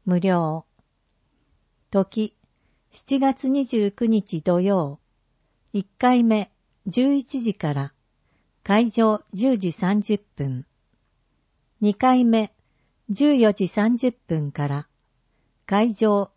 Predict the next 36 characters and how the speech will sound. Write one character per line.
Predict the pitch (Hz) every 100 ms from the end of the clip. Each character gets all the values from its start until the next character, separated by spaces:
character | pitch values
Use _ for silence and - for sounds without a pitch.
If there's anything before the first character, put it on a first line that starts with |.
| _ -
十 | 214 226
四 | 175 175
時。 | 180 123 120 _ _ _ _ _ _ _ _ _ _ _ _
と | - 196
こ | 247 233
ろ、 | 220 202 _ _ _ _ _ -
区 | 240
民 | 262 277 269
セ | 277 269
ン |
タ | 240 175 170
ー | 170
二 | 170 175
階、 | 185 175 180 _ _ _ -
上 | 220 262
等 | 262 269 262
杉 | 240 269 247
田 | - 160
ク | - 202
レ | 226 226
ス | -
ト | 220 202
ホ | 214 190
ー | 151
ル。 | 131 - _ _ _ _ _ _ _ -
中 | 240 254
央 | 247 208 165 - _
三 | - 226 254
の | 254 247
五 | 254 240
の | 180
四 | 196 233 220
十 | 180 147 139 -
五。 | 147 131 _ _ _ _ _ _ _ _ _ _ _ _ _ _ -
内 | 208 240 247
容、 | 240 214 196